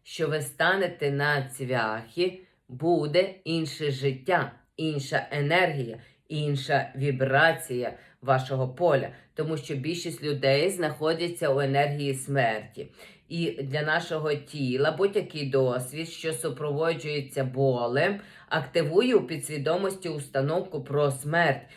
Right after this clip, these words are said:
тому що у кожного є свій больовий поріг,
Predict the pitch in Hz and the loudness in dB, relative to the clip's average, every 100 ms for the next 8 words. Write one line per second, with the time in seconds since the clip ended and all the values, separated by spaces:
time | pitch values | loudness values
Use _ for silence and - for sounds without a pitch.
0 | - _ 160 160 139 151 143 139 135 135 | -20 _ -4 -4 0 -2 0 4 6 6
1 | 135 175 196 196 214 208 160 196 190 175 | 2 0 0 4 4 4 -4 -4 0 2
2 | 143 139 147 - 147 160 170 131 | 4 4 2 2 0 2 -2 -6